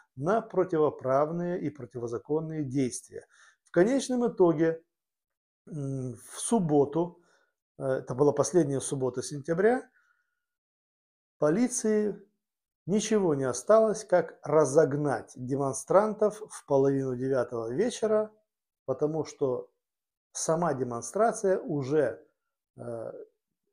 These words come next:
своим поведением вот этих вот демонстрантов начала выходить из-под контроля,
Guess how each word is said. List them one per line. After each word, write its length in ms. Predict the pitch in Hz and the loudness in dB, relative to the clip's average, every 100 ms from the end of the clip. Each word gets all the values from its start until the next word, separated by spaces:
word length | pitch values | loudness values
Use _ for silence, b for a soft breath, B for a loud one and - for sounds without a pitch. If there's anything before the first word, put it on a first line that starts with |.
| _ | _
своим 400 | - 139 156 156 | -8 -2 0 -2
поведением 800 | 123 139 135 131 151 226 185 147 | 0 0 0 -2 -2 -2 -2 -2
вот 160 | 131 123 | -4 -6
этих 220 | 123 127 | -10 -8
вот 180 | 127 117 | -8 -6
демонстрантов 760 | 131 131 123 - 123 104 - | -8 -8 -10 -10 -10 -12 -18
начала 500 | 120 131 190 - 196 | -12 -8 -6 -2 -2
выходить 480 | 160 139 127 143 165 | -2 -6 -8 -10 -10
из-под 440 | - 147 - 139 - | -12 -12 -8 -10 -8
контроля, 600 | 156 151 - 127 90 | -8 -8 -6 -6 -6